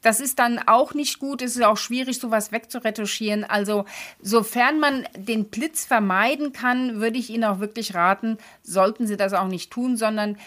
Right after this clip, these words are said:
lieber später, wenn man das Bild nachbearbeitet, dann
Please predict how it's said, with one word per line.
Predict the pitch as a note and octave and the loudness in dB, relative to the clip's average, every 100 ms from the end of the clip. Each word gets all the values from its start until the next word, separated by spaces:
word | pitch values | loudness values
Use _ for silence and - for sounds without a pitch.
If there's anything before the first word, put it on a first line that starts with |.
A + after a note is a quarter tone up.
| - | -10
lieber | G3 A3 C#4+ D4+ C4+ | -2 0 2 2 2
später, | - - A3 A#3 A#3+ A3+ G3 | 0 -2 -2 0 2 2 2
wenn | G#3 | 0
man | G#3 | 0
das | F#3+ - | -2 -4
Bild | G#3+ G3 F#3+ | -2 -4 -2
nachbearbeitet, | E3+ F#3 G#3+ A3+ D#3 F#3 F#3+ F#3+ F#3 G3 - | 0 2 2 0 2 2 2 0 0 -4 -2
dann | F#3 G#3 | -2 -2